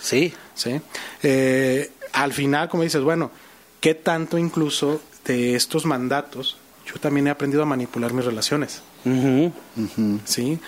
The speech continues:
Speaker 2: Al querer, no sé, que haga lo que yo quiera o que no haga lo que yo no quiero que haga.
Speaker 1: Y va para los dos lados,
Speaker 2: Claro, va
Speaker 1: hombre y
Speaker 2: para los
Speaker 1: mujer,
Speaker 2: dos,
Speaker 1: ¿eh?
Speaker 2: va para los dos. Porque la
Speaker 1: Hombre y
Speaker 2: psicología,
Speaker 1: mujer.
Speaker 2: eh, eh, del ser humano, por naturaleza, tiende a buscar una guía.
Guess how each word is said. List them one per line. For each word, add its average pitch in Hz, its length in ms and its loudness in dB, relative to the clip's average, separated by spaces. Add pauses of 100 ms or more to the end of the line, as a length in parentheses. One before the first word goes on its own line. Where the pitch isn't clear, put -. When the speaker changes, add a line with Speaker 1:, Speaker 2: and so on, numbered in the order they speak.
(140)
Speaker 2:
Al 120 240 -2
querer, 120 400 0
no 170 180 2
sé, 151 140 -2
que 135 120 -2
haga 120 140 0
lo 143 140 -2
que 113 80 -10
yo 117 120 -4
quiera 143 560 0
o 123 120 0
que 123 200 0
no 131 160 2
haga 139 180 0
lo 180 140 2
que 131 100 -2
yo 117 100 -4
no 110 140 -6
quiero 113 220 -4
que 120 120 -8
haga. 151 480 0
Speaker 1:
Y 156 120 2
va 147 120 2
para 240 160 2
los 170 120 2
dos 185 140 4
lados, 175 260 2
Speaker 2:
Claro, 175 280 2
va 160 60 4
Speaker 1:
hombre 214 160 4
y - 20 2
Speaker 2:
para 196 100 2
los 147 100 0
Speaker 1:
mujer, 165 160 2
Speaker 2:
dos, 151 100 2
Speaker 1:
¿eh? 196 40 0
Speaker 2:
va 147 160 -2
para 185 180 2
los 147 140 0
dos. 160 240 0 (520)
Porque 151 380 2
la 160 140 2
Speaker 1:
Hombre 165 220 2
y 185 40 4
Speaker 2:
psicología, 214 640 2
Speaker 1:
mujer. 185 140 -2
Speaker 2:
eh, 156 200 0
eh, 135 560 2 (180)
del 131 400 2
ser 165 180 2
humano, 185 520 2 (880)
por 131 180 2
naturaleza, 135 560 0
tiende 143 340 2
a - 20 2
buscar 131 320 -4
una 127 120 -2
guía. 131 280 -2